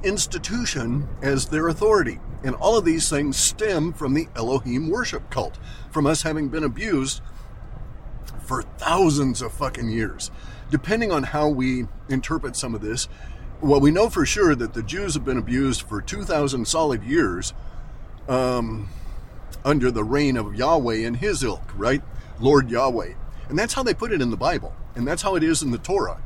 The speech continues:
all right? It is not Yahweh, Lord God of all. It is Lord Yahweh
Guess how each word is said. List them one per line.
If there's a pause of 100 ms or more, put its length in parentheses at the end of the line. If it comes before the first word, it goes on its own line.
(240)
all
right?
It
is
not (100)
Yahweh,
Lord (200)
God
of
all. (300)
It
is
Lord
Yahweh